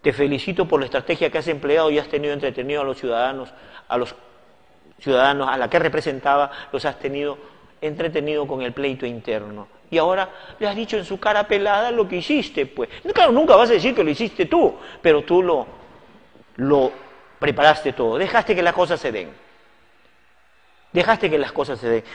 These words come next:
Y los ciudadanos nos dejamos llevar, la gran mayoría. Pero descubrí en algún momento cuando los dejaste a los ciudadanos descorazonados y le dijiste, "No trabajo con ustedes".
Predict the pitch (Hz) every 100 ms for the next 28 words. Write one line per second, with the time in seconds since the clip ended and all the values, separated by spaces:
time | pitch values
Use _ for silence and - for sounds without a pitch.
0 | - 165 165 - 151 151 175 180 160 139
1 | 123 165 165 151 - 131 127 123 110 -
2 | - 165 277 339 302 262 143 - - -
3 | - _ _ _ _ _ - 143 139 135
4 | 135 139 151 147 - - _ _ _ 147
5 | 139 139 156 143 139 151 123 117 127 -
6 | - 131 143 135 131 131 127 127 151 -
7 | 143 123 131 123 131 143 143 120 - -
8 | _ _ 143 147 - 127 120 127 143 143
9 | 131 123 117 113 131 127 123 165 175 160
10 | 160 147 127 131 117 - 104 95